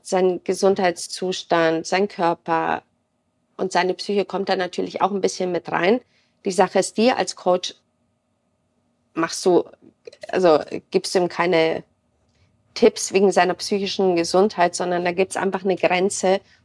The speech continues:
wo du sagst, „Pass auf“, musst du dann auch selber merken, ähm, dass Sachen zu tief gehen, dass du deinem, dein-, deinem,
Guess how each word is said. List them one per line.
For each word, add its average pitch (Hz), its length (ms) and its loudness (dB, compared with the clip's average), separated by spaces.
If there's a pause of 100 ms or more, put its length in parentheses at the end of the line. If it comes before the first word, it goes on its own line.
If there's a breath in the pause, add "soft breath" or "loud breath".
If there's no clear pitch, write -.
wo 185 80 -4
du 185 100 2
sagst, 180 340 0
„Pass - 220 -2
auf“, 190 260 4 (640)
musst 196 280 2
du 196 40 2
dann 175 200 2
auch 175 60 0
selber 185 280 4
merken, 185 560 0
ähm, 175 260 0
dass 180 180 0
Sachen 185 260 -2
zu - 140 -8
tief - 300 -4
gehen, 180 380 -2
dass 180 200 -4
du 190 80 -2
deinem, 175 300 0
dein-, 175 280 -2
deinem, 175 440 -2